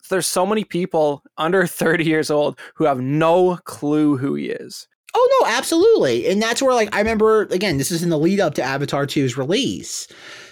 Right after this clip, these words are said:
Speaker 2: that you would see a lot of these article stuff or, like, oh, God, discussing people being like, "Oh, yeah, like, who, what's he directed?" Like, it's the same people who think Titanic is a movie and not a historical event. It,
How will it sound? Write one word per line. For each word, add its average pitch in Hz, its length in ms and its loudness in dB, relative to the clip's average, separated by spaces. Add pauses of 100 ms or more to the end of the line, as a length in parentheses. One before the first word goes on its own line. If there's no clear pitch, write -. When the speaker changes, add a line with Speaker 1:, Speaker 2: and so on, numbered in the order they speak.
Speaker 2:
that 170 140 0
you 180 120 4
would 170 100 4
see 202 160 0
a 185 60 4
lot 160 340 2
of 170 120 0
these 151 500 0 (100)
article 143 580 0
stuff 139 460 -2
or, 143 100 0
like, 110 400 -4 (500)
oh, - 180 -8
God, 120 460 -6 (540)
discussing 185 680 0
people 170 260 0
being 160 140 0
like, 143 140 -2
"Oh, 196 160 2
yeah, 208 200 2
like, 139 160 0
who, 175 140 -2
what's 170 300 0
he 170 140 -2
directed?" 143 440 -2
Like, 117 140 -2
it's 143 100 -6
the 165 80 -2
same 196 140 0
people 165 180 0
who 156 100 2
think 156 240 -2 (160)
Titanic 165 680 -2
is 147 100 0
a 143 60 2
movie 147 380 4
and 127 80 -2
not 135 160 -2
a - 20 -2
historical 143 580 0
event. - 580 -6 (640)
It, 175 140 2